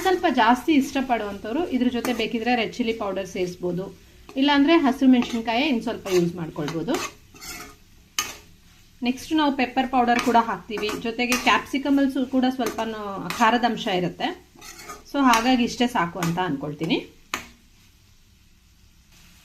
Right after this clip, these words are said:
ಈಗ ಎಲ್ಲ ಚೆನ್ನಾಗಿ ಮಿಕ್ಸ್ ಮಾಡ್ಕೊಂಡಿದ್ದಾಗಿದೆ. ತರಕಾರಿ ಕೂಡ ಎಲ್ಲ ಸ್ವಲ್ಪ ಚೆನ್ನಾಗಿ ಕ್ರಂಚಿಯಾಗಿ,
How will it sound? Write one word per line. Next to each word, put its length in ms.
ಈಗ 80
ಎಲ್ಲ 80
ಚೆನ್ನಾಗಿ 360
ಮಿಕ್ಸ್ 260
ಮಾಡ್ಕೊಂಡಿದ್ದಾಗಿದೆ. 720
ತರಕಾರಿ 500
ಕೂಡ 100
ಎಲ್ಲ 80
ಸ್ವಲ್ಪ 220
ಚೆನ್ನಾಗಿ 360
ಕ್ರಂಚಿಯಾಗಿ, 640